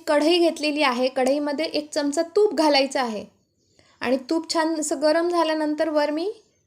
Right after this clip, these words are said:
एक वाटी ओला नारळाचं खोबरं घेते. हे कातून घेतलेलं आहे मी ओला नारळ, एक वाटी खोबरं आहे. त्याच्यावर आपण हे काजू, बदाम, अक्रोड आणि तीळ घालून जी पावडर बनवलेली आहे ना, ही वर ओतून घ्यायची आहे खोबऱ्यावर.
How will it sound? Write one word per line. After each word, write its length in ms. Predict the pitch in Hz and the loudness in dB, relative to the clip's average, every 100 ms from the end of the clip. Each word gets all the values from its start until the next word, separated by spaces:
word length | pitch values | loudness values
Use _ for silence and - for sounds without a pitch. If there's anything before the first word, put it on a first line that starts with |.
| - | -2
एक 240 | 294 320 320 | 0 0 0
वाटी 340 | 302 302 349 392 - | 0 2 -2 -2 0
ओला 280 | 285 302 330 | 2 4 2
नारळाचं 440 | 320 311 311 311 349 | 2 2 0 -2 -4
खोबरं 380 | - 349 370 381 | 0 2 4 2
घेते. 240 | 302 240 | 2 2
हे 80 | 254 | 0
कातून 420 | 254 277 294 359 | 2 0 2 0
घेतलेलं 400 | 330 320 311 311 | 0 0 0 2
आहे 200 | 302 262 | 2 0
मी 120 | 254 262 | -2 0
ओला 260 | 262 262 262 | 2 2 0
नारळ, 320 | 247 240 294 - _ _ _ _ _ _ - | -2 -4 -6 -12 _ _ _ _ _ _ -14
एक 320 | - 294 330 | 0 0 2
वाटी 220 | 339 339 359 | 2 2 2
खोबरं 320 | 330 285 311 | 0 2 2
आहे. 260 | 247 202 208 _ _ _ _ _ _ _ _ _ _ _ - | 2 -2 -8 _ _ _ _ _ _ _ _ _ _ _ -2
त्याच्यावर 300 | 254 302 302 | 2 4 4
आपण 240 | 285 294 | 4 2
हे 80 | 302 | 2
काजू, 420 | 294 269 254 294 | 2 2 2 0
बदाम, 340 | 277 262 277 269 | 2 2 2 2
अक्रोड 360 | 262 262 285 294 | -2 0 2 2
आणि 140 | 277 294 | 0 0
तीळ 180 | 285 302 | 0 2
घालून 280 | 294 285 285 | 4 4 4
जी 80 | 285 | 2
पावडर 360 | 285 254 277 294 | 2 4 4 4
बनवलेली 500 | 285 285 294 285 294 | 2 2 2 2 2
आहे 220 | 269 262 | 2 0
ना, 160 | 240 269 - - _ | -2 -4 -10 -20 _
ही 80 | 262 | 0
वर 200 | 262 294 | 2 2
ओतून 340 | 277 311 349 359 | 2 2 2 4
घ्यायची 320 | 339 277 285 | 4 2 2
आहे 240 | 240 226 240 | 0 0 -2
खोबऱ्यावर. 580 | 285 240 233 226 226 | 0 2 2 2 0